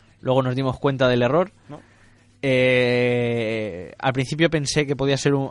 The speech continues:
Speaker 1: algo más estilo del Rare clásico, un mundo plataformas tres D abierto, pero luego re-, volví a ver el vídeo y verdaderamente, eh, lo que es es una competición directa, por no decir un clon cambiando personajes y tal, de, de Super Mario.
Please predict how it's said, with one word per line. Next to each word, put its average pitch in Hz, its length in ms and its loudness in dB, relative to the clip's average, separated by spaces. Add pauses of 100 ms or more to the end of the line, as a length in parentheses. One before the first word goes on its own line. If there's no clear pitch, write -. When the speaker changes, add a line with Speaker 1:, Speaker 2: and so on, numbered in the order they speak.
Speaker 1:
algo 135 220 0
más 131 220 -2
estilo 131 500 0
del 123 220 0
Rare 127 240 2
clásico, 135 460 -2
un 127 160 -2
mundo 127 420 0
plataformas 127 540 -2
tres 131 220 -2
D 131 100 0
abierto, 127 460 -2 (540)
pero 131 380 4 (160)
luego 156 280 6
re-, 151 160 0
volví 135 360 2
a 156 40 6
ver 151 160 4
el 139 80 4
vídeo 143 260 2
y 160 40 2
verdaderamente, 139 800 2
eh, 120 680 0
lo 123 160 -2
que 131 100 -2
es 135 80 -4
es 160 120 -2
una 143 200 0
competición 131 680 -2
directa, 139 460 -2 (180)
por - 160 -12
no 127 100 -4
decir 139 220 -2
un 139 160 -2
clon 139 360 4
cambiando 135 420 0
personajes 131 580 -2
y 123 60 -8
tal, 143 240 -2 (680)
de, 113 1040 0
de 107 60 -6
Super 113 220 -8
Mario. 156 260 -4